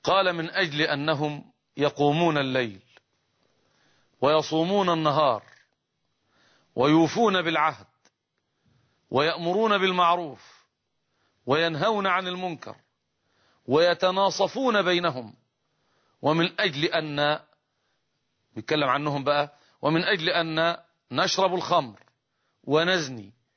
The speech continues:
ونركب الحرام وننقض العهد ونغصب ونظلم ونأمر بما يسخط الله وننهى عما يرضي الله ونفسد في الأرض". لخص الرجل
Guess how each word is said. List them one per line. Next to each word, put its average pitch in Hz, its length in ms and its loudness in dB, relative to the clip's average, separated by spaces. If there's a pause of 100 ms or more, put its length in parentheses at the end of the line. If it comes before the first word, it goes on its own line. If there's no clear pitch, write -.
(260)
ونركب 175 540 0
الحرام 160 540 0 (420)
وننقض 180 520 0
العهد 165 360 0 (1000)
ونغصب 180 880 0 (240)
ونظلم 202 840 0 (180)
ونأمر 208 640 -2
بما 208 120 0
يسخط - 320 -2
الله 202 420 2 (240)
وننهى 214 360 0
عما 196 260 0
يرضي 214 220 0
الله 233 320 2 (220)
ونفسد 190 500 -2
في 156 100 -2
الأرض". 156 320 -2 (3000)
لخص 147 480 -4
الرجل 175 560 -2